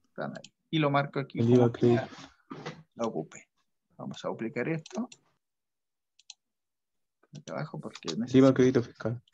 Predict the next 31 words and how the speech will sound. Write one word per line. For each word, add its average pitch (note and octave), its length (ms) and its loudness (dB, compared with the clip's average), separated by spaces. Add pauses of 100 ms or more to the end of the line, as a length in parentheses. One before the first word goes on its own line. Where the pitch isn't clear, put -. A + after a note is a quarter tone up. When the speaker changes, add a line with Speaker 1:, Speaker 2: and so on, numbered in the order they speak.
(300)
Speaker 1:
¿Está D3 360 -2
creada F3+ 400 6
iva G#3 200 4
crédito G#3 340 2
fiscal? A3+ 420 -2 (420)
Speaker 2:
Sí. A#2+ 180 4 (460)
Speaker 1:
Sí, - 300 -4 (140)
está - 160 0
acá, - 220 2
¿cierto? - 520 -4 (1400)
Vamos A#2+ 280 -10
a C#3+ 60 -10
insertar A#2+ 480 -6
una A2 200 -2
fila. G#3 340 -6 (2250)
Y C3+ 120 -2
en B2+ 100 4
el B2+ 100 6
iva C#3+ 220 4
crédito D#3 340 2
vamos D3 320 4
a D3 40 2
agregar C#3+ 380 4
los E3+ 180 0
diecisiete C3 520 -4
mil C3+ 220 -4
cien - 340 -8
que - 120 -14
están - 280 -4
ahí, F#2+ 180 -4 (180)
¿cierto? - 440 -10